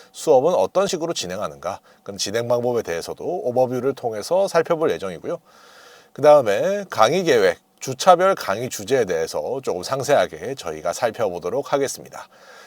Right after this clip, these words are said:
그 다음에 저희가 평가 방식, 학생분들이 가장 궁금해하시는 부분이죠. 그리고 교재, 중간 기말고사는 어떻게 보는지, 그리고 수업 교재는 뭔지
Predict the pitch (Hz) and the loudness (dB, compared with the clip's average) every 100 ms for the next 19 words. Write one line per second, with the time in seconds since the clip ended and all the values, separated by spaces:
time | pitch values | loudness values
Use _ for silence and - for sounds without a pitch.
0 | _ 143 165 165 123 147 175 131 127 - | _ 8 8 8 4 2 2 2 2 0
1 | 202 202 151 95 - 82 139 - 151 127 | 6 8 8 4 0 -10 -6 -4 -4 -6
2 | 107 113 - - 127 104 110 107 95 95 | -8 -8 -6 -6 -6 -8 -4 -4 -4 -8
3 | 87 85 85 82 156 151 - - _ 113 | -10 -12 -12 -6 -4 -4 -12 -20 _ -6
4 | 113 - 101 98 90 98 180 _ _ - | -6 -6 -6 -2 -2 -2 -10 _ _ -10
5 | 135 135 175 151 156 165 139 151 139 - | 0 4 4 2 4 4 4 2 2 0
6 | 139 139 107 85 - 147 143 - 107 98 | -4 -4 -4 -8 -16 -20 -20 -14 -10 -8
7 | - 165 139 95 85 92 151 175 80 85 | -2 0 0 -4 -4 -4 -6 -8 -8 -8
8 | 87 95 | -8 -8